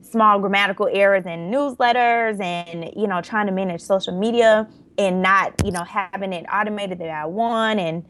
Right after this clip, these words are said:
just having, trying to control too many aspects of my business. Um, I finally, you know, put that out this morning by hiring somebody who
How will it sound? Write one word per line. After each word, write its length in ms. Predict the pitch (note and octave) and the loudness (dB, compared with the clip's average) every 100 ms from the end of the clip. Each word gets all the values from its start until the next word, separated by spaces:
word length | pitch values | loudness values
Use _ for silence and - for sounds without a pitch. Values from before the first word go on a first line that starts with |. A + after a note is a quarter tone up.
| _ _ _ | _ _ _
just 200 | - D4 | 2 2
having, 280 | D#4 D4 A#3 | 2 0 0
trying 220 | G3+ B3 A3+ | 0 0 2
to 320 | G3 - - | -2 -6 -10
control 520 | G#3+ - G#3+ G#3+ G#3 | -8 0 4 6 4
too 140 | - | -2
many 200 | A3+ G3 | -8 -8
aspects 520 | E3 F#3 G#3+ - A3 - | -6 -6 -4 -4 -4 -4
of 80 | |
my 140 | G3+ F#3+ | -6 -4
business. 500 | F#3+ A3 B3+ C4+ B3 _ _ - - - | -2 -2 0 -2 -4 _ _ -20 -8 0
Um, 500 | F#3 E3+ D#3 E3 F3 _ - | 2 2 0 -6 -10 _ -14
I 80 | |
finally, 680 | F#3 F#3+ F#3+ F3+ F3 E3+ E3 - | -2 0 0 -2 -2 -4 -6 -6
you 80 | |
know, 160 | E3+ D#3 - | -6 -6 -4
put 160 | A3 | -2
that 140 | F#3 E3+ | 0 2
out 220 | E3 - | 2 0
this 180 | E3+ - | -6 -8
morning 360 | E3+ D#3+ D#3+ | -8 -6 -6
by 180 | D#3 D3+ | -6 -6
hiring 520 | D3+ E3+ E3+ E3 E3 D#3 _ | 0 0 0 -4 -8 -14 _
somebody 340 | F3+ F3 E3+ | -4 -2 0
who 280 | F3+ F3+ E3+ | -2 -4 -6